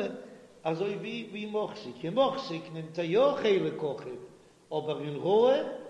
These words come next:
דאס באט-, צו טיילן זיך אלע גלייך. רשי. זאגט די משנה, הניתן על השפחה. ניתן אין דער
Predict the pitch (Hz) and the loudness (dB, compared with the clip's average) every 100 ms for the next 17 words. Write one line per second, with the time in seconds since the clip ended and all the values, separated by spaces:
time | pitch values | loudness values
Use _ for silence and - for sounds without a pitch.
0 | - - - _ _ _ - 196 214 - | -16 -20 -20 _ _ _ -2 0 0 -4
1 | - 160 175 208 214 - 202 170 220 233 | -6 -4 -2 0 -2 -4 -8 0 0 2
2 | 226 226 - - 214 226 233 233 220 208 | 0 -2 -4 2 4 6 4 4 2 2
3 | 202 190 104 95 - - - - _ _ | 0 -2 -4 -8 -14 -18 -20 -20 _ _
4 | _ 151 170 - - - - - - _ | _ 2 2 2 -6 -12 -18 -20 -20 _
5 | _ _ _ _ _ _ _ _ _ _ | _ _ _ _ _ _ _ _ _ _
6 | 131 220 226 214 190 - 175 170 165 - | -4 -4 -4 -4 -4 -4 -4 -4 -4 -8
7 | - - - _ _ _ 143 160 196 254 | -16 -20 -20 _ _ _ -6 -2 -2 -4
8 | - 180 170 - 185 185 190 - 165 - | -2 -2 -4 -2 0 0 0 -4 -6 -8
9 | - 104 - - _ _ _ _ _ _ | -12 -12 -14 -20 _ _ _ _ _ _
10 | 151 247 240 226 202 165 | -6 -4 0 0 0 -2